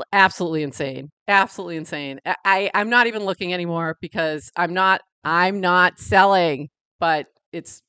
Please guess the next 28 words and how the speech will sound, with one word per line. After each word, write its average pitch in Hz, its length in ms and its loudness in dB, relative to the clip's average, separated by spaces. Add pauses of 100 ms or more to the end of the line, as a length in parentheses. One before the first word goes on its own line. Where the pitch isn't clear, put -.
(140)
it's 170 180 -16
torturous 156 480 -8
to - 100 -16
watch. 147 260 -12 (440)
Um, 185 440 0 (260)
that 262 360 4
is 403 200 -6
it 202 260 2 (180)
for 240 220 2
us. 160 380 4 (1200)
Monday, 285 600 2
we 262 200 -4
are 208 80 -2
not 190 400 4
gonna 262 120 -2
have 226 140 -2
a 180 60 -8
show. 135 480 -2 (120)
We're 170 140 -10
gonna 170 200 -6
have 180 180 -4
it 196 100 -10
on 185 200 -8 (100)
Tuesday 294 920 -6
instead. 165 560 -4
And 170 180 -10
then 170 120 -10
Tuesday 240 580 -8